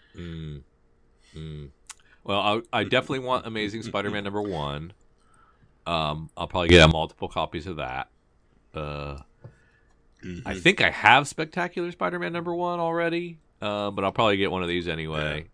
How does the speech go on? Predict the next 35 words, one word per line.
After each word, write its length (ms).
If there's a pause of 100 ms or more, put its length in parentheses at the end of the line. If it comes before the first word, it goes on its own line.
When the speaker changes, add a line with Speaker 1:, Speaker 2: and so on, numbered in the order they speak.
Speaker 2:
Yeah. 40
Speaker 1:
uh, 200
to 160
have 200
a 60
reader 180
copy. 440
And 100
I 40
might 220
pass 380
on 140
an 80
eight 160
dollar 460 (500)
facsimile. 840 (2000)
Just 180
because 300
it's 120
seventy-two 440
pa-, 280
I 60
guess 220
because 320
it's 100
seventy-two 400
pages, 460
yeah. 260 (240)
That's 160
double 300
size, 420
right? 240 (140)
So 360 (1200)
Speaker 2:
Sh-, 420 (380)
sure, 720